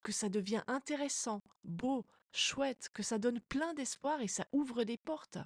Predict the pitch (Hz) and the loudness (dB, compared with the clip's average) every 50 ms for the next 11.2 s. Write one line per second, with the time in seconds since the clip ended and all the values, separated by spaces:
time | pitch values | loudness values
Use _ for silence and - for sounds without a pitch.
0 | - _ _ _ _ _ _ _ _ _ _ - 233 226 247 302 370 - - 320 | -10 _ _ _ _ _ _ _ _ _ _ -4 -4 -2 -2 -2 -2 0 0 0
1 | 285 269 277 254 208 208 208 180 233 247 254 269 247 - 220 196 - - 185 - | 0 0 -2 -4 -2 -2 -2 0 0 0 0 -2 -2 -2 -2 -2 -2 -4 -6 -6
2 | - 190 185 190 - - - - - _ _ _ _ _ - - 175 160 185 254 | -6 -6 -6 -6 -6 -6 -8 -12 -20 _ _ _ _ _ -10 -8 -6 -4 -2 0
3 | 285 302 262 240 202 - - 202 165 175 - - - 240 294 339 381 359 - _ | 0 2 0 0 0 0 -2 -2 -2 -2 -2 -4 -4 -4 -6 -8 -10 -10 -12 _
4 | _ _ _ _ _ _ - - - - _ _ _ _ _ _ _ - 202 - | _ _ _ _ _ _ -20 -20 -20 -20 _ _ _ _ _ _ _ -2 0 2
5 | 262 277 262 262 294 302 330 349 311 285 254 - - 294 302 339 349 - - _ | 4 2 4 4 2 4 4 2 2 0 -2 0 2 4 4 4 2 0 -6 _
6 | _ _ - 220 185 - - 254 262 269 233 180 - 160 151 - 175 190 190 - | _ _ -2 -2 0 4 6 6 8 8 6 4 2 2 2 2 2 0 0 -2
7 | - - 320 359 - _ _ _ _ _ _ - - _ _ - 214 208 202 202 | -4 -6 -8 -10 -12 _ _ _ _ _ _ -20 -20 _ _ -4 0 0 2 2
8 | 202 202 240 240 240 247 247 247 311 330 320 247 - 208 190 196 233 262 - - | 2 0 0 0 0 0 0 0 0 0 0 6 8 8 8 8 4 0 0 -2
9 | 302 302 - - - - 226 208 - - 208 180 - 202 185 - - 254 294 262 | -2 -2 -2 -4 -2 -2 -4 -4 -2 -4 -6 -6 -6 -6 -8 -8 -10 -10 -6 -4
10 | 208 175 156 - - - - 247 262 254 220 202 - - 190 165 165 - - - | -4 -4 -4 -4 -6 -4 -2 -2 -2 -2 -4 -6 -4 -4 -2 -2 -2 -2 -4 -4
11 | 147 160 - | -4 -6 -8